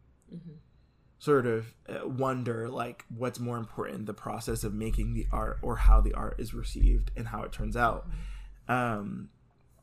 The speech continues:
Speaker 2: and I think any of, I personally think that any of those stages can fail. Um, and if they do,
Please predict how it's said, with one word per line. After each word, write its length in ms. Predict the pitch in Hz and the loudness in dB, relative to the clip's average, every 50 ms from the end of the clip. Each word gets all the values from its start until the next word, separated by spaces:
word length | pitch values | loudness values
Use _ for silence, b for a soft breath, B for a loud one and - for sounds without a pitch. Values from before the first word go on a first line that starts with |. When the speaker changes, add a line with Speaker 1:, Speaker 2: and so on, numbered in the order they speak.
| _ - - | _ -12 -4
Speaker 2:
and 100 | - 139 | 0 0
I 80 | 147 139 | 0 0
think 580 | - - 151 151 151 151 156 - - - - - _ _ _ _ _ _ _ _ _ _ _ _ _ _ _ _ _ - | 0 -2 -4 -4 -2 -4 -6 -10 -14 -18 -20 -20 _ _ _ _ _ _ _ _ _ _ _ _ _ _ _ _ _ -2
any 220 | 131 143 156 160 | 0 0 0 0
of, 140 | 156 139 123 - - - - - | -2 -4 -8 -12 -18 -12 -2 0
I 160 | 127 151 185 | 2 2 2
personally 360 | 175 185 170 160 - 151 143 | 2 0 -2 -2 -2 -4 -4
think 180 | 139 160 135 131 | -4 -4 -4 -4
that 120 | 127 107 - | -6 -6 -6
any 200 | - 123 131 139 | -6 -6 -4 -4
of 80 | 131 117 | -4 -4
those 140 | 123 120 | -6 -6
stages 340 | 117 - 113 110 104 110 104 | -6 -6 -6 -6 -6 -8 -10
can 180 | - - 104 104 | -12 -12 -12 -10
fail. 480 | 107 - 110 107 104 101 104 - - B B B B B B B B B B _ - | -6 -4 -2 -2 -2 -2 -4 -6 -10 B B B B B B B B B B _ 0
Um, 420 | 123 113 107 104 101 101 104 - - | 0 2 2 2 0 -4 -8 -8 -6
and 160 | 123 123 123 | -6 -4 -4
if 140 | 117 117 - | -4 -4 -4
they 180 | 120 113 113 | -4 -4 -4
do, 640 | 107 104 - 123 123 123 120 117 113 110 104 101 | -4 -6 -4 -4 -2 -2 -2 -4 -4 -6 -8 -10